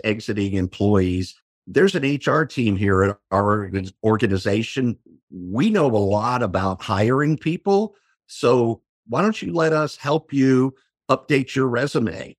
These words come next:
Why don't you let us help you with a, a LinkedIn profile refresh? Maybe it's been a while since you've been in an interview.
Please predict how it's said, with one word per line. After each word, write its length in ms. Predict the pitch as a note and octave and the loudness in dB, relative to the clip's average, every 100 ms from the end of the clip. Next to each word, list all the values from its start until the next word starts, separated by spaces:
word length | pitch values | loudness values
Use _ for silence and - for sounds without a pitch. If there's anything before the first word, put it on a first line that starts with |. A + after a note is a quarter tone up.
| _ | _
Why 140 | - A#2+ | -2 0
don't 180 | - | 0
you 80 | D#3 | 0
let 240 | E3 D#3+ C#3+ | 2 2 2
us 260 | C#3 C3+ | 2 -2
help 280 | C#3 C3+ C3 | -2 -4 -2
you 160 | C3 B2 | -2 -2
with 460 | A2 A#2+ A#2+ A#2 _ | 2 4 4 2 _
a, 360 | A#2+ A2 A2 G#2+ | -2 0 0 -2
a 200 | A2 G#2+ | 0 0
LinkedIn 560 | G#2 C#3 - C3+ C#3 - | 2 0 0 2 2 2
profile 800 | A2+ G2 F2+ F#2+ E2+ E2+ E2+ | 2 0 0 -4 -2 -2 -4
refresh? 960 | E2 F2+ F#2+ - F2+ E2 C2+ - - - | -2 0 0 -2 -8 -8 -8 -16 -20 -12
Maybe 300 | - B2+ E3 | -2 0 2
it's 160 | D#3 - | -2 -2
been 160 | F3 | 0
a 60 | F#3 | 2
while 280 | E3 D3+ C#3+ | 2 0 0
since 300 | - C#3+ - | -4 -6 -2
you've 160 | C#3+ | -2
been 180 | C#3+ C#3 | 2 2
in 120 | D3 | 2
an 120 | C#3 C#3 | 2 2
interview. 600 | D#3 F3 B2 G2 D#2+ | 2 2 2 -2 -4